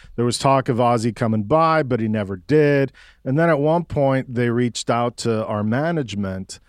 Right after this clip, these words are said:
about, um, the T V show that they have where basically the,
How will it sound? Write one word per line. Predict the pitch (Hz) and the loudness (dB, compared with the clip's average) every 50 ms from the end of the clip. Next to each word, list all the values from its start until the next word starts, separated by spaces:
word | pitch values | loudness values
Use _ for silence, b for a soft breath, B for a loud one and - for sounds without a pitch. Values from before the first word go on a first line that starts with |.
| _ _ - | _ _ -12
about, | 113 104 95 98 110 107 104 107 104 104 107 - - - - _ _ _ _ _ b b b b - - - - _ - | -12 -8 -6 -4 -2 -2 0 0 -2 -4 -4 -6 -10 -16 -20 _ _ _ _ _ b b b b -20 -20 -20 -16 _ -4
um, | 113 107 104 104 104 104 104 98 101 92 92 - - - | -2 -2 0 0 0 0 -2 -2 -2 -4 -6 -10 -14 -10
the | 120 113 117 | -6 -6 -6
T | - - - 135 131 | -4 -2 -2 -2 0
V | 117 120 131 135 | 0 0 0 0
show | 127 - - - 117 104 98 95 95 92 | -2 -2 -4 -2 -2 -2 -2 -2 -4 -4
that | 90 101 90 - | -6 -6 -6 -4
they | 101 92 | -4 -4
have | 82 80 87 90 85 87 87 85 85 85 85 - - _ _ _ _ _ _ _ _ _ _ _ _ _ _ _ _ _ _ _ _ _ _ _ B B B B B B - - _ _ - | -4 -4 -4 -6 -6 -6 -6 -8 -8 -10 -12 -14 -20 _ _ _ _ _ _ _ _ _ _ _ _ _ _ _ _ _ _ _ _ _ _ _ B B B B B B -20 -20 _ _ -12
where | 117 110 101 107 107 107 107 107 104 104 101 | -8 -4 -2 0 0 0 0 0 0 -2 -4
basically | 101 123 139 131 123 - 110 98 107 101 98 95 | -2 -2 -2 -2 -2 -2 -4 -4 -4 -2 -2 -2
the, | 92 - | -4 -6